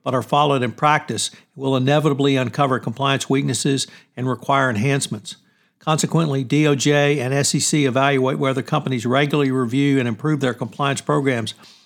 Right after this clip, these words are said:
and do not allow them to become stale." This was further specified in the D O J's twenty twenty update to the evaluation of corporate compliance program,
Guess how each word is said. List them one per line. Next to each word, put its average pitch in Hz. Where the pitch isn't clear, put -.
and 127
do 127
not 135
allow 127
them 127
to 120
become 120
stale." 123
This -
was 147
further 170
specified 151
in 135
the 131
D 139
O 139
J's 127
twenty 156
twenty 143
update 143
to 135
the 127
evaluation 135
of 110
corporate -
compliance 127
program, 120